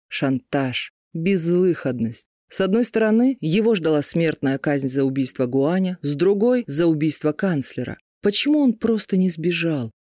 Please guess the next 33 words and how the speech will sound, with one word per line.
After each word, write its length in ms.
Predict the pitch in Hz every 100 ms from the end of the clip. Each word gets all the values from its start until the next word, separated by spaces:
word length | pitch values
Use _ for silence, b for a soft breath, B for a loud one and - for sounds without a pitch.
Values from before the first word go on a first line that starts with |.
| _
Ли 280 | 170 202 208
в 40 |
самом 360 | - 214 202 190
деле 260 | 180 226
этого 240 | 190 180 170
теперь 300 | 160 180 175
не 80 | 165
понимал, 480 | 170 170 175 160
нас-, 340 | 135 151 156 - -
насколько 500 | 185 - 285 269 247
проще 400 | 247 247 - 214
было 200 | 208 202
бы 120 | 190
не 120 | 185
возвращаться 760 | 185 175 165 170 - 190 170 160
в 60 |
Катай 320 | - 156 165
никогда. 640 | 156 147 147 143 139 127 120 _ _
Но 220 | - 170 190
он 80 |
любил 460 | 196 196 175 202 175
Катай, 580 | - 143 - 180 170 147
любил 500 | 147 175 165 202 185
горы, 480 | 156 165 180 160 151
любил 380 | 156 165 202
реки 340 | 185 196 202 196
и 40 |
драконов, 640 | 170 190 - 214 202 156 -
любил 340 | 185 196 220 -
изысканную 800 | 214 185 190 233 - 214 214 208
красоту 500 | 196 190 185 - 196
запретного 640 | 170 180 175 170 160 156
города. 640 | 147 151 143 127 120 117